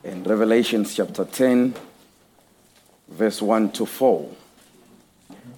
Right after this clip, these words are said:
If you don't have your Bible, there is the handwriting on the wall. Praise the Lord.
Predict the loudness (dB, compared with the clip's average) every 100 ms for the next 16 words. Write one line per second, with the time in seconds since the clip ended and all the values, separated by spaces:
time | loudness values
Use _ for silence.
0 | -20 _ _ _ -12 -6 -2 0 2 2
1 | 2 0 2 0 4 4 4 4 2 4
2 | 2 2 0 2 4 4 4 2 0 2
3 | 2 2 2 0 -4 -14 -20 -20 -20 -16
4 | -14 -10 -10 -10 -12 -12 -16 -14 -6 -2
5 | -2 0 2 2 0